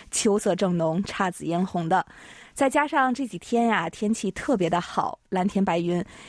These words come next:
有时间呢，真的是想多在外面走上一走。嗯，我们想上海呢，也应该正是最美丽的季节吧。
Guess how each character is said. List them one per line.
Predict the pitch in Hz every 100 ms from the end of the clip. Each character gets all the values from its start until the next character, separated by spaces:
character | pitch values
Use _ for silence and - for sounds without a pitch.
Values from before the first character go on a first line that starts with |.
| -
有 | 208
时 | 202 233
间 | 254 254
呢， | 208
真 | 185 247
的 | 233
是 | - 196
想 | 180 185 165
多 | - 220
在 | 233
外 | 202 185
面 | 180 180
走 | 175
上 | 175 180
一 | 180
走。 | - 165 - _ _ - - - - -
嗯， | 247 262 247
我 |
们 | 302
想 | - 269 226 240
上 | 370 349
海 | 240 180
呢， | 180
也 | 180
应 | 165 180
该 | 240 240
正 | 285 240
是 | - 208 185
最 | 226
美 | 233 170
丽 | - 240
的 | 185
季 | - 175
节 | 131
吧。 | 117 143